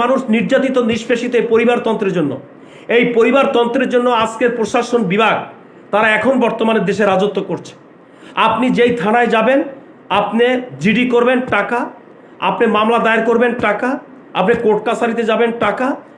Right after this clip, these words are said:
টাকার কোনো বিকল্প নাই। যদিও আপনি যদি দলে থেকেও, একটা আওয়ামী লীগের ভালো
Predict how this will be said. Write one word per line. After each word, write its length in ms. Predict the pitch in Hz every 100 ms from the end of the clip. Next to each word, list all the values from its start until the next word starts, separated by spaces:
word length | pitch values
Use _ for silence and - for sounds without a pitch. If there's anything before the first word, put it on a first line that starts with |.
| - 202
টাকার 320 | 202 240 240 233
কোনো 100 | 214 196
বিকল্প 300 | 208 226 214 208
নাই। 120 | 233 320 240
যদিও 240 | 233 226 214 - - 202
আপনি 160 | 208 196
যদি 140 | 202 190 180
দলে 180 | 190 190 -
থেকেও, 300 | 254 285 202 - - - 180
একটা 140 | 202
আওয়ামী 180 | 196 190
লীগের 240 | 202 185 170 - - - 123
ভালো 180 | 190 302